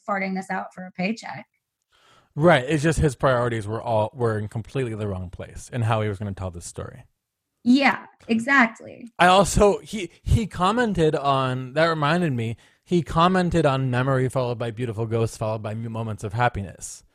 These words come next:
Speaker 2: by saying that it was three generations of women commenting
Speaker 1: Oh, I
Speaker 2: on
Speaker 1: hated
Speaker 2: it.
Speaker 1: that. Yes.
Speaker 2: <laughs> Which, like, dude, your priorities are not in the right place. Again, this is the musical.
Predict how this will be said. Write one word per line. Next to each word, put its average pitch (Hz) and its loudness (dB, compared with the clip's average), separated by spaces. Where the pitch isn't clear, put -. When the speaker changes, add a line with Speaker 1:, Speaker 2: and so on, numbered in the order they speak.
Speaker 2:
by 127 4
saying 131 2
that 123 2
it 117 -4
was 123 -4
three 139 -2
generations 120 -2
of 104 -2
women 101 -2
commenting 240 2
Speaker 1:
Oh, - 4
I 202 6
Speaker 2:
on 214 6
Speaker 1:
hated 202 6
Speaker 2:
it. - -20
Speaker 1:
that. - -8
Yes. 196 -2
Speaker 2:
<laughs> 196 -20
Which, 208 0
like, 202 4
dude, 220 8
your 180 6
priorities 170 6
are 170 4
not 160 4
in 165 -2
the 170 2
right 165 4
place. 220 2
Again, 165 4
this 143 0
is 143 -6
the 151 0
musical. 156 4